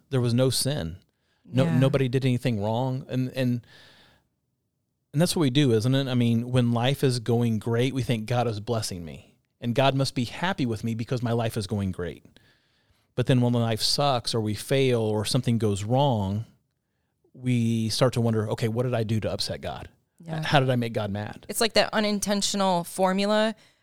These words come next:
Speaker 2: that if you love God and love each other, then life will go up and to the right. <laughs> And you're just like, "Yes, let's keep climbing." And then when it doesn't go up and to the right and it kinda crashes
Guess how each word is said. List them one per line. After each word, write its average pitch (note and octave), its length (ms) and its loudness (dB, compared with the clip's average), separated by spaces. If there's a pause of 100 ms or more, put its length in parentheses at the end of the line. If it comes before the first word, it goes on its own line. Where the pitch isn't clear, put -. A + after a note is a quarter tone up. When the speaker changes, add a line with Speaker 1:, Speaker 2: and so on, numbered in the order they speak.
(120)
Speaker 2:
that F3 360 2
if F#3+ 260 -2
you F#3+ 340 0
love G3+ 280 2
God F3+ 400 2
and E3 140 -2
love F#3+ 140 4
each G3+ 200 -2
other, F3 380 2
then E3+ 260 -4
life E3+ 220 0
will F3+ 80 -2
go E3 300 -2
up F#3 140 -4
and F#3+ 140 0
to - 120 -4
the D#3+ 120 -2
right. C#3 260 -4 (200)
<laughs> - 140 -8
And C4 180 6
you're A#3 120 2
just A#3 260 2
like, G#3 280 4 (560)
"Yes, A#3 540 2 (100)
let's G#3+ 200 2
keep - 240 -4
climbing." G3+ 640 2
And G3 160 2
then F#3+ 340 2
when F#3+ 300 -2 (200)
it - 280 -6
doesn't A3 400 2
go G3 140 4
up F3+ 160 4
and G3 100 0
to G3 100 0
the E3+ 120 0
right E3 260 2
and - 80 -4
it - 100 -2
kinda F#3 240 0
crashes G3+ 720 0